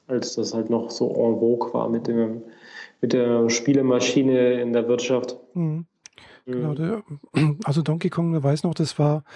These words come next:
Speaker 2: auch in der einen Wirtschaft da, das war so ein Tischgerät, das war der Bildschirm also nicht, nicht nach oben gerichtet, sondern unten im, am Boden. Es gab eigentlich, glaub, ja, und dann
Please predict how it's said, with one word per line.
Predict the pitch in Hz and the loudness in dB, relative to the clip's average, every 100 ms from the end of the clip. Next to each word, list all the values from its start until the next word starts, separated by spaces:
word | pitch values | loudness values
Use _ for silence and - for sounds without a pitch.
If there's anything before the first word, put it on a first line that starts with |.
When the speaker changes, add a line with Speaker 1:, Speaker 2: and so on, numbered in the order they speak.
| - - - | -20 -20 -14
Speaker 2:
auch | - 156 | -4 -2
in | 170 | 2
der | 147 | 0
einen | 151 151 151 | 2 0 2
Wirtschaft | 156 - 160 143 160 | 0 2 0 0 0
da, | 151 156 143 - - | 2 2 -2 -8 -8
das | 147 - | -4 0
war | 151 | 0
so | 156 | 0
ein | 143 | 0
Tischgerät, | 127 214 - 208 190 196 | 0 0 0 2 4 2
das | - 160 | 0 -2
war | 156 156 | 0 0
der | 151 | 0
Bildschirm | 131 160 - 156 | 0 0 2 2
also | 156 147 151 | 2 2 2
nicht, | 147 180 | 0 0
nicht | 151 160 | -2 0
nach | 139 | -2
oben | 160 214 | 0 0
gerichtet, | 190 196 202 156 | 2 2 2 -2
sondern | 175 160 170 | -2 0 0
unten | 170 170 | -2 -2
im, | 143 156 190 | -2 -4 -8
am | 131 | -8
Boden. | 143 208 233 214 - - - - - | 0 2 4 2 -4 -18 -18 -18 -14
Es | - | -2
gab | 151 151 | 0 2
eigentlich, | 147 147 - | 0 0 -4
glaub, | 147 135 - | -6 -8 -4
ja, | 147 | -4
und | 151 147 | -2 0
dann | 147 143 | 0 0